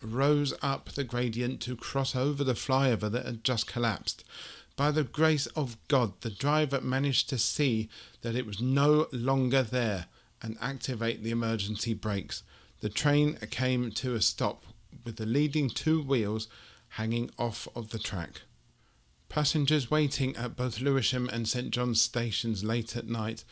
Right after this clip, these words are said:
still report hearing and smelling the steam train smoke and hearing the disembodied screams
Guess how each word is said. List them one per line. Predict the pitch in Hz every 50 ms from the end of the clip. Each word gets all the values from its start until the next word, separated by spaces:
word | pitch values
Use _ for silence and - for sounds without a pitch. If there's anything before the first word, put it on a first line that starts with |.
| - - -
still | - - - - - 156 170 170
report | 175 165 - - - 151 160 - 120
hearing | - 165 160 151 143 131 123 127 135 - -
and | 127 127 117
smelling | - - - 139 139 131 127 123 120 110
the | 107
steam | 104 - - - 156 156 151 139
train | - - 139 135 123 120
smoke | - - - 117 104 107 107 - - - - - - - - - - - - -
and | - 120 120 117 117 110
hearing | - - - 139 143 131 127 127 123 117
the | 113 120 110
disembodied | - - 139 131 - - 143 131 117 107 123 127 110 123 113 -
screams | - - - - - 131 127 120 117 110 101 -